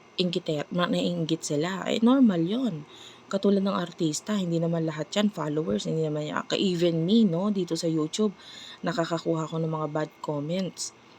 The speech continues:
Na which is, hindi naman dun ako nakafocus. Kaya nga tinatanggal namin yun sa comment section, hinahide na yun, and hindi na siya makakapag-comment ulit. Hindi yun, hindi yun masama, okay yung ginagawa. Hindi yun masama sa part namin.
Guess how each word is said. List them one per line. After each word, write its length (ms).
Na 160
which 240
is, 80
hindi 240
naman 160
dun 160
ako 160
nakafocus. 880
Kaya 180
nga 80
tinatanggal 460
namin 400
yun 40
sa 120
comment 240
section, 480
hinahide 420
na 140
yun, 320
and 160
hindi 240
na 80
siya 160
makakapag-comment 1500
ulit. 300
Hindi 220
yun, 160
hindi 480
yun 500
masama, 420
okay 260
yung 140
ginagawa. 480
Hindi 320
yun 320
masama 360
sa 160
part 280
namin. 420